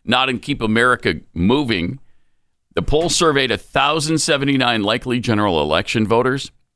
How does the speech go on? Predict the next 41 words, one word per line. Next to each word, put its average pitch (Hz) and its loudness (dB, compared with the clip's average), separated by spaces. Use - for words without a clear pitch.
And, 92 -2
uh, 64 -2
in 113 -2
response 123 -2
to 147 -4
the 127 -6
question, 104 -2
"What 117 0
do 190 -2
you 170 0
believe 110 -4
is 104 0
the 95 -2
most 104 -2
like-, 110 -2
is 98 -2
most 113 -2
likely 104 -4
to - -16
provide 90 0
America 85 -2
with 76 -6
reliable, 127 -2
long-term 175 2
energy 147 0
independence?" 117 -4
<clears throat> - 2
more 120 2
than 110 0
forty 104 -4
percent 95 -4
of 65 -4
respondents 82 -2
an-, 92 -2
answered 117 -2
increased 131 -2
domestic 98 -2
oil 82 0
and - -12
gas - -4
production. - -8